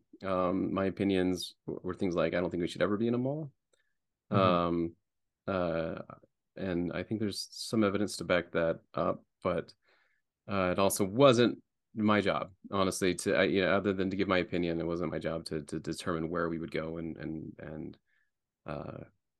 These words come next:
Speaker 1: you know, I, I had enough on, on my plate for <laughs> most of the time. So I, uh, you know, it's one of those things that, that, uh, uh, we had some great locations and we had some terrible locations and we had some so-so locations.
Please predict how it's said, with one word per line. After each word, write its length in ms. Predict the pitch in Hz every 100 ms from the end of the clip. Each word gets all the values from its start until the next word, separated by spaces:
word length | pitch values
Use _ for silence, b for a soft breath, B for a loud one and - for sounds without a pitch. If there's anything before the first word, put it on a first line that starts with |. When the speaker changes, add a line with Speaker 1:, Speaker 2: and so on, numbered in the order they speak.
| _
Speaker 1:
you 140 | 92 85
know, 60 |
I, 160 | 80 82 -
I 60 |
had 140 | 85 80
enough 260 | 80 -
on, 200 | 80 80 -
on 100 | 82
my 100 | 78
plate 400 | - 87 78 -
for 140 | - 71
<laughs> 0 |
most 280 | 85 -
of 60 | -
the 80 | 95
time. 400 | - 85 87 85
So 220 | - 82
I, 920 | 80 - _ _ _ _ _ _ -
uh, 340 | 87 82 82 85 - _ _ _ _ -
you 160 | 95
know, 140 | 85 87
it's 160 | -
one 80 | 113
of 80 | 92
those 140 | 85
things 240 | 90 90 82
that, 180 | 71 - _ _ _
that, 280 | 80 73 -
uh, 260 | 50 50 - - _ _ _ _ _ _ _ _ _ _
uh, 140 | 92 87
we 120 | 110
had 100 | 131
some 160 | - 101
great 300 | 104 104 -
locations 680 | 92 85 85 - 82 - -
and 180 | 95 90
we 100 | 95
had 120 | 90
some 140 | 92 85
terrible 460 | - 104 92 73
locations 800 | 73 - 69 - - 65 107 - _ _
and 220 | 90 85
we 80 | 82
had 100 | 82
some 440 | - 87 85 85 85 -
so-so 340 | 104 90 76
locations. 720 | 73 76 67 - 71 82